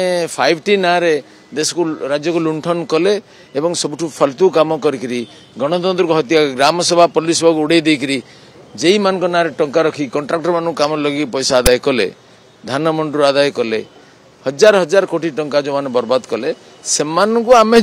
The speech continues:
ଜଗିକି ବାହାର କରିବା, ଏବେ ସବୁ ଖୋଳତାଡ଼ କରିବୁ। ଆମ ଓଡ଼ିଶା, ନବୀନ ଓଡ଼ିଶା ବାହାର କରିବୁ, ଫାଇଭ୍ ଟି କାମ ବାହାର କରିବୁ। ଆମକୁ ଜଗିବାର କ'ଣ ଅଛି? ନା ଆମେ ଚିଟ୍‌ଫଣ୍ଡରେ ଖାଇଛୁ,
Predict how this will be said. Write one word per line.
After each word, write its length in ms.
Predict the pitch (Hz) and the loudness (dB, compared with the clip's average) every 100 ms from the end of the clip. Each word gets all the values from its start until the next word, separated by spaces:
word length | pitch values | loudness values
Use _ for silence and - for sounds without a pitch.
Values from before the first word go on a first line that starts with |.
| 170 | 6
ଜଗିକି 320 | 190 170 190 | 4 2 -4
ବାହାର 240 | 220 165 160 143 | 0 2 2 0
କରିବା, 160 | 120 110 | 0 -2
ଏବେ 80 | 101 | -4
ସବୁ 160 | 95 - | -10 -4
ଖୋଳତାଡ଼ 340 | 139 143 139 | 0 2 2
କରିବୁ। 280 | 110 98 85 - - - - - | 0 -6 -8 -14 -20 -20 -8 -2
ଆମ 120 | 170 | 4
ଓଡ଼ିଶା, 340 | 175 175 170 170 | 4 4 2 2
ନବୀନ 260 | 170 156 165 | 0 -2 -2
ଓଡ଼ିଶା 220 | 156 147 151 | -2 0 2
ବାହାର 160 | 143 139 | 2 2
କରିବୁ, 260 | 131 139 135 135 | -2 -8 -8 -4
ଫାଇଭ୍ 180 | 160 143 | -4 -2
ଟି 60 | 160 | -4
କାମ 120 | 160 147 | -4 -2
ବାହାର 120 | 139 | -6
କରିବୁ। 120 | 131 120 - - - | -6 -14 -20 -18 -4
ଆମକୁ 300 | 160 214 233 | -2 0 2
ଜଗିବାର 280 | 240 247 247 220 | 4 8 8 6
କ'ଣ 100 | 170 | 2
ଅଛି? 120 | - - - - | -2 -8 -8 -10
ନା 80 | - 139 | -4 -2
ଆମେ 120 | 156 127 | -4 -6
ଚିଟ୍‌ଫଣ୍ଡରେ 460 | 151 160 175 190 185 | -8 -2 0 0 -2
ଖାଇଛୁ, 300 | 170 175 | -2 -2